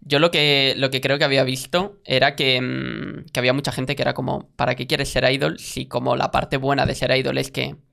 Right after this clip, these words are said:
mm, digamos que si todo va bien, pues, coño, ganas mucho dinero, te patrocinan muchas marcas, vives como esta vida de rico, famoso, tal y cual", pero claro, si ya tienes todo eso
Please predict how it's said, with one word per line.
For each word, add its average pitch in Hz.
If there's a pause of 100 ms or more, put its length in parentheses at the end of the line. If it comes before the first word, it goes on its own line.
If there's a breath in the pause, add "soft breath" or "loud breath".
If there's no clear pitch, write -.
(260)
mm, 139
digamos 131
que 131
si 135 (320)
todo 135
va 135
bien, 135 (280)
pues, - (100)
coño, - (320)
ganas 127
mucho 135
dinero, 131 (240 loud breath)
te 139
patrocinan 135
muchas 135
marcas, 131 (140)
vives 135
como 131
esta 131
vida 131
de 131 (120)
rico, 135
famoso, 131 (280 loud breath)
tal 139
y 131
cual", 135
pero 135
claro, 139
si -
ya 131
tienes 131
todo 135
eso 135